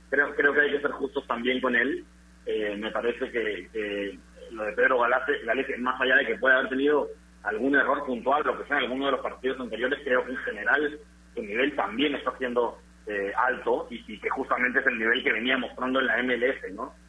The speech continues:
Antes, antes de esto. Así que sí, pero claro, con, con eso no haces nada. Como decía al principio, Perú, Perú necesita jugar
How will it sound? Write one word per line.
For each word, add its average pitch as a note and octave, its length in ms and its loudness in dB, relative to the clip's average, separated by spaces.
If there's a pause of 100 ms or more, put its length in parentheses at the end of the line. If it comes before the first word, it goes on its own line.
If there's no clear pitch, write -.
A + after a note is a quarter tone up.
(160)
Antes, A2 360 2
antes B2+ 280 0
de B2 100 4
esto. F3+ 340 0 (460)
Así - 360 -2
que D3+ 420 2
sí, E3 220 0
pero G#2+ 220 2
claro, D3+ 220 4 (160)
con, A2+ 200 -10
con A2+ 260 -4
eso D3 180 0
no E3 120 2
haces D3+ 180 -4
nada. C3+ 460 2
Como A2+ 240 0
decía B2 220 2
al D#3+ 80 0
principio, D#3 560 0 (340)
Perú, D3 500 0
Perú D#3 420 2
necesita C3 1300 2 (200)
jugar B2+ 480 2